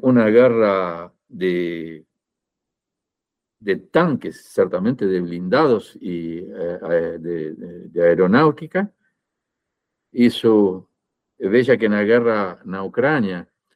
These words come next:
a Rusia ainda no colocó sus últimos tanques. Está con una flota de tanques muy grande,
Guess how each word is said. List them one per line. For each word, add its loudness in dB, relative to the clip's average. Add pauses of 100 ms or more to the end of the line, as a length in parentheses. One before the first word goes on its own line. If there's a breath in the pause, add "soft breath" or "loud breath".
a -4
Rusia -2
ainda 0
no -2
colocó -2
sus -14
últimos -14
tanques. -20 (1200)
Está -2
con 0
una -6
flota -2
de 2
tanques -6
muy 4
grande, -2